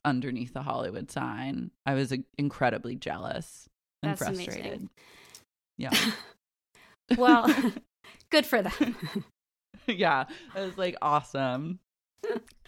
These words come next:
Speaker 1: What do you think, what do you make, we're just gonna kind of, like, skip around. Maybe we'll go through stuff. I have notes or whatever, but
Speaker 2: Mm-hmm.
Speaker 1: post, post Kyle's birthday, Hannah and Luke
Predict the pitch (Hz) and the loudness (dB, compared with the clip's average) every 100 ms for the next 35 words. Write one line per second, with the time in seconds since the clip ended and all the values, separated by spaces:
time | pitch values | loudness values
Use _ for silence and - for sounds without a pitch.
0 | - 202 277 480 453 359 302 - 240 381 | -2 2 4 2 2 0 -2 0 2 4
1 | 330 233 220 226 226 285 339 392 392 - | 4 4 2 -2 -2 -2 -2 -2 -2 2
2 | 220 202 185 175 - - 175 180 165 170 | 2 4 2 2 -2 -2 2 4 6 4
3 | 180 180 208 208 175 165 - 156 160 175 | 2 0 0 2 2 2 0 -2 0 4
4 | 165 165 165 180 175 151 151 147 - 165 | 4 6 4 4 2 2 2 2 -2 -2
5 | 151 147 139 147 139 156 151 143 214 - | 2 2 2 0 2 6 6 6 2 -4
6 | - _ _ - 220 220 285 - - - | -20 _ _ -2 2 2 0 -8 -14 -14
7 | - _ _ _ - 240 311 - - 202 | -18 _ _ _ 0 2 2 -2 4 8
8 | 190 185 160 156 156 165 151 147 143 165 | 8 4 2 0 4 6 6 4 2 2
9 | 160 165 165 160 - 156 160 151 143 139 | 4 6 6 4 4 2 2 0 0 0
10 | - - | -4 -14